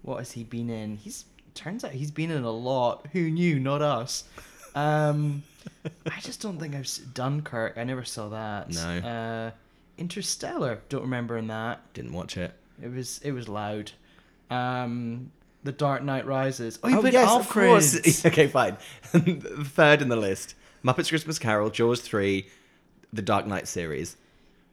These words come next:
Speaker 1: He was in the reboot of Bewitched, the movie with, um,
Speaker 2: Nicole Kidman.
Speaker 1: Nicole Kidman? I don't think I ever saw that.
Speaker 2: <gasps> Doesn't he play an old gay in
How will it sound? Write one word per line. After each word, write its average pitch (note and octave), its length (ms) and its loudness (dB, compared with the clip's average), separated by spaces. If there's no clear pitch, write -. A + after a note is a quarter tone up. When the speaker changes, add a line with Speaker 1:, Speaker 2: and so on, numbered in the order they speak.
Speaker 1:
He E3 800 -8
was D3+ 200 -2
in D#3 120 2
the D3 80 2
reboot C#3+ 560 0
of B2 200 -8
Bewitched, B2 800 -4
the C#3 100 -4
movie C3 400 0
with, B2 480 -6
um, A#2 600 -4
Speaker 2:
Nicole G#2 260 -2
Kidman. F2+ 300 2
Speaker 1:
Nicole G#2 280 -8
Kidman? D3+ 520 -8
I - 640 -20
don't - 100 -16
think B3+ 160 -12
I A3+ 40 -8
ever D3 140 -10
saw - 380 -8
that. D#4+ 440 -2
Speaker 2:
<gasps> - 300 -20
Doesn't F#3+ 200 -4
he G3+ 80 -2
play F3+ 300 0
an D#3+ 60 2
old C#3+ 220 0
gay B2 300 4
in G#2 460 0